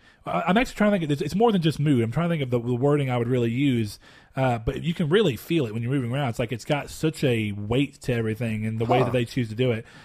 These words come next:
Speaker 1: Um,
Speaker 2: I'm gonna go look
Speaker 1: what
Speaker 2: and
Speaker 1: do
Speaker 2: see
Speaker 1: they
Speaker 2: if
Speaker 1: call
Speaker 2: that's
Speaker 1: it
Speaker 2: on sale
Speaker 1: whenever,
Speaker 2: real quick.
Speaker 1: like, you know, it, it's the essence of when you're in there?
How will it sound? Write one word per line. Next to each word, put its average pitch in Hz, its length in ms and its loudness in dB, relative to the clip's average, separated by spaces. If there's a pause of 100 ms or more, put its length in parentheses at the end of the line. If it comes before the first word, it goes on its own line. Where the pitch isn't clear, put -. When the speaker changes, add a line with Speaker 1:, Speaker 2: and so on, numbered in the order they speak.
(140)
Speaker 1:
Um, 117 500 0
Speaker 2:
I'm 165 60 -12
gonna 202 60 -4
go 123 100 -4
look 123 120 4
Speaker 1:
what 226 80 10
Speaker 2:
and 262 60 8
Speaker 1:
do - 20 6
Speaker 2:
see - 20 6
Speaker 1:
they - 0 -
Speaker 2:
if 196 60 -2
Speaker 1:
call 208 180 8
Speaker 2:
that's 156 100 6
Speaker 1:
it 151 40 -2
Speaker 2:
on - 0 -
sale 156 60 2
Speaker 1:
whenever, 156 220 4
Speaker 2:
real 147 100 6
quick. 139 60 2
Speaker 1:
like, 139 140 2
you 143 60 2
know, 127 240 2
it, 131 220 -4
it's 131 180 0
the 139 200 0
essence 131 300 0
of 123 140 -2
when 127 160 -2
you're 123 80 -8
in 127 140 -2
there? 113 180 -4